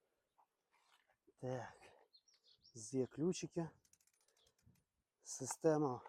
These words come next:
Тут є понижені передачі і повишені передачі.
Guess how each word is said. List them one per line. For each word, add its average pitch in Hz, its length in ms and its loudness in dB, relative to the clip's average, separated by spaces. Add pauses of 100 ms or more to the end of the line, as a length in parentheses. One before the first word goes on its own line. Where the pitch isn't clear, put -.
(140)
Тут 135 140 -4
є 131 100 4
понижені 151 520 4
передачі 123 580 -4
і 95 40 -12
повишені 156 560 0 (580)
передачі. 147 600 0